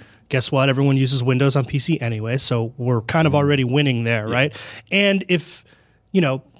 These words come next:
Speaker 1: we're not so, con-, at least the, I believe their thinking might be like, "We're not so sure that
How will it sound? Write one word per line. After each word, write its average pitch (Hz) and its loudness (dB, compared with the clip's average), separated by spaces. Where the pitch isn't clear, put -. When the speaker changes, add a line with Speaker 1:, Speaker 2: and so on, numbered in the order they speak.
Speaker 1:
we're 165 4
not 170 2
so, 160 2
con-, - -4
at 139 -2
least 131 -4
the, 127 0
I 139 2
believe 123 -4
their 127 0
thinking 131 -2
might 131 0
be 135 2
like, 127 0
"We're 185 2
not 196 2
so 180 2
sure 180 2
that 135 0